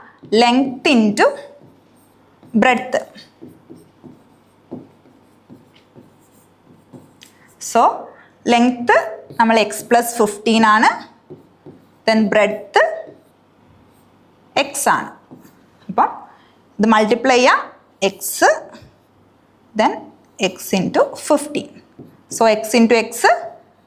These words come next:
എക്സ് സ്ക്വയർ പ്ലസ് ഫിഫ്റ്റീൻ എക്സ്. So,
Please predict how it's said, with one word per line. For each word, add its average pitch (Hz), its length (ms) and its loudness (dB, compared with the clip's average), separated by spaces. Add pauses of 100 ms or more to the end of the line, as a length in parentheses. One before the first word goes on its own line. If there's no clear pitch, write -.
(260)
എക്സ് 202 260 0 (100)
സ്ക്വയർ 208 400 2 (560)
പ്ലസ് 269 280 2 (1040)
ഫിഫ്റ്റീൻ 220 520 -2 (520)
എക്സ്. - 280 -12 (2000)
So, 233 80 2